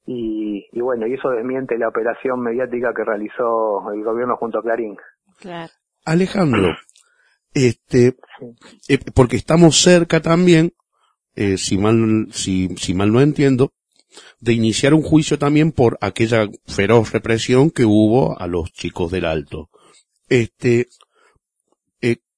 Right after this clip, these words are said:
Speaker 3: ¿cómo, eh, cómo, cómo, cómo es la realidad represiva frente a las barriadas populares allá en Bariloche?
Speaker 1: Y bueno, eso, eso que el, lo que, la causa que vos mencionás es, es, es la famosa casa, t-,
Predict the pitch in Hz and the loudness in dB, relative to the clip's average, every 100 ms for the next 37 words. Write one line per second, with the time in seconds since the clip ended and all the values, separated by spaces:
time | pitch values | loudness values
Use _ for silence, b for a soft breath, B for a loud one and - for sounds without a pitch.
0 | _ _ - 202 226 220 - - 135 127 | _ _ 4 4 6 4 2 -2 0 0
1 | - _ - 202 220 214 196 214 208 - | -4 _ 2 4 2 2 4 6 4 4
2 | 190 196 208 247 170 143 113 117 113 120 | 4 6 6 6 2 0 2 2 4 2
3 | 127 120 113 104 113 113 - 156 127 120 | 2 0 -2 0 0 0 0 2 4 2
4 | b b b b _ - 104 107 135 160 | b b b b _ -6 -4 -2 -2 -4
5 | - 101 90 104 87 110 107 101 - 92 | -2 -4 -2 -4 -2 -2 -2 -2 -4 -4
6 | 98 98 95 92 87 90 85 87 87 85 | 0 2 2 0 -4 -6 -6 -6 -6 -6
7 | 82 82 - 82 - _ _ _ _ _ | -6 -6 -8 -14 -16 _ _ _ _ _
8 | _ _ _ b b b _ - 190 196 | _ _ _ b b b _ -8 -4 -4
9 | 160 165 170 165 160 - 156 160 143 135 | -2 -4 -4 -4 -6 -6 -6 -4 -4 -6
10 | 120 120 127 127 131 131 156 160 147 156 | -4 -6 -6 -6 -4 -2 -4 -2 -4 -2
11 | 151 143 147 165 156 147 - - - - | -4 -4 -2 -2 -2 -4 -8 -10 -12 -12
12 | 123 131 123 - 127 135 143 120 113 147 | -10 -4 -4 -2 -2 -2 -2 -2 -2 -2
13 | - 123 - | -2 -6 -6